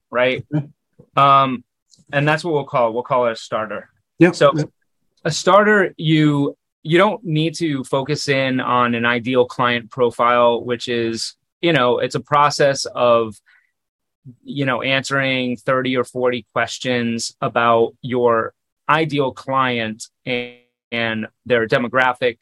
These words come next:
Speaker 1: things that they're interested in, where they spend their time. Um,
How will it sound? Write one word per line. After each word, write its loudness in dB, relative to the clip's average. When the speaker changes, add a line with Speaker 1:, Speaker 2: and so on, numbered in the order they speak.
Speaker 1:
things -6
that -6
they're -2
interested -6
in, 0
where 2
they -2
spend -2
their -4
time. -2
Um, 2